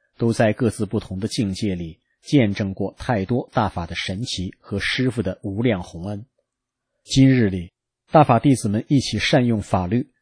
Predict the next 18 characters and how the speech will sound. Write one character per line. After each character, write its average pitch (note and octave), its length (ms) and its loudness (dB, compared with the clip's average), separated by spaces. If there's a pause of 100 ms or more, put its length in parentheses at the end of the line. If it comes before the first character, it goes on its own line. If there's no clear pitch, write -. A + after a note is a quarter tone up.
救 A2 180 2
度 G#2 160 -4
众 G#2 240 -2
生 D3 160 0
的 C3+ 100 0
过 G2+ 200 -2
程 F2+ 180 -8
中， C3 240 -4 (300)
也 B2 240 4
都 E3 160 6
在 C#3 180 0
实 - 260 -2
践 A#2 280 0
着 G2 280 -6
神 A#2+ 340 -2
行 A#2+ 220 -2
于 G2+ 140 -2
世、 G2+ 300 -4